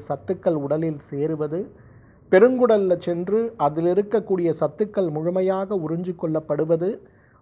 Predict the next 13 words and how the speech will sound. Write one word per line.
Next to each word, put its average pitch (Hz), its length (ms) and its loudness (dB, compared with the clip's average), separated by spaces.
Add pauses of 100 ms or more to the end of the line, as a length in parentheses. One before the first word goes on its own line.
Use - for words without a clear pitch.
உருவாகின்ற 247 760 4
கழிவுகள் 247 640 0
உடலை 226 380 2
விட்டு 196 300 -6
முழுமையாக 185 680 -2
வெளியேற 160 440 -4
விடுவது, 127 400 -10 (280)
இந்த 139 180 -4
நான்கு 220 560 0
விஷயங்களும் 165 720 -4 (680)
நமக்கு 170 340 2
சீராக 208 540 2
நடந்தாலே 156 640 0